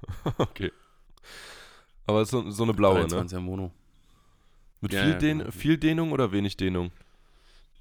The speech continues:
Speaker 2: Das kann ich nicht sagen. Aber ich denke mal relativ viel Dehnung.
Speaker 1: Ja, okay. Ja, also ich hatte
Speaker 2: Ja,
Speaker 1: Yoshi
Speaker 2: ich hab
Speaker 1: den
Speaker 2: übrigens
Speaker 1: Tipp
Speaker 2: da,
Speaker 1: gegeben,
Speaker 2: äh,
Speaker 1: dass er,
Speaker 2: bei
Speaker 1: dass er in die
Speaker 2: wer-
Speaker 1: Apotheke fährt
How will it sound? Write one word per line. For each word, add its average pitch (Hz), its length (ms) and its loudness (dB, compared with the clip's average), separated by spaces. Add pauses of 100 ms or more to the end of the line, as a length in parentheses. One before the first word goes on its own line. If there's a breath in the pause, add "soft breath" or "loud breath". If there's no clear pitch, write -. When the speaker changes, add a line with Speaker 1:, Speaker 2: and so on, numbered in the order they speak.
(120)
Speaker 2:
Das - 200 -12
kann 131 200 -6
ich 147 120 -8
nicht 127 160 -4
sagen. 110 380 -2 (520 soft breath)
Aber 101 140 -4
ich - 100 -8
denke 110 220 -2
mal 120 140 0
relativ 113 420 0
viel 113 220 -4
Dehnung. 92 380 -2 (400)
Speaker 1:
Ja, 104 240 -8 (200)
okay. 92 280 -8 (1080 loud breath)
Ja, 101 100 6
also 98 200 4
ich 131 140 0
hatte 165 140 4
Speaker 2:
Ja, 117 60 10
Speaker 1:
Yoshi - 160 6
Speaker 2:
ich 143 40 4
hab 131 40 0
Speaker 1:
den 143 60 4
Speaker 2:
übrigens 147 240 4
Speaker 1:
Tipp - 40 -6
Speaker 2:
da, 123 180 12
Speaker 1:
gegeben, 117 120 8
Speaker 2:
äh, 117 40 10
Speaker 1:
dass 107 140 8
er, 110 120 10
Speaker 2:
bei 107 100 8
Speaker 1:
dass 104 160 2
er 113 60 2
in 120 60 2
die 123 60 8
Speaker 2:
wer- 107 60 8
Speaker 1:
Apotheke 113 420 -2
fährt 160 360 -4